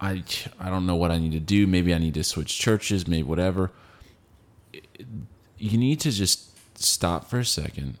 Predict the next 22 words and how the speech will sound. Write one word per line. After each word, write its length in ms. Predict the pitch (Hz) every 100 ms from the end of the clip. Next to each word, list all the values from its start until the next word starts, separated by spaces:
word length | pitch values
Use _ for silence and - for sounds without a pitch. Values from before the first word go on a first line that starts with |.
| _
Number 260 | 104 202 254
one, 220 | 120 90
pray. 520 | - - 80 71 95 117 _ _ _ _ - -
Pray 280 | - 147 180
about 340 | 92 80 78
it. 440 | 85 76 65 80 -
Seek 440 | - - 214 -
counsel 540 | - - 101 101 95
from 260 | 87 - 80
the 100 | 78
Lord. 440 | 71 71 73 101 - - - -
Okay? 340 | - 110 113 - _ -
Go 240 | 139 196
to 80 | 226
the 120 | 110
Bible, 540 | 78 78 78 85 101
read 200 | 98 131
some 220 | 147 131 110
Proverbs, 460 | 82 78 80 87
get 160 | 131 131
some 280 | - 113 82
wisdom. 540 | 80 80 82 82 104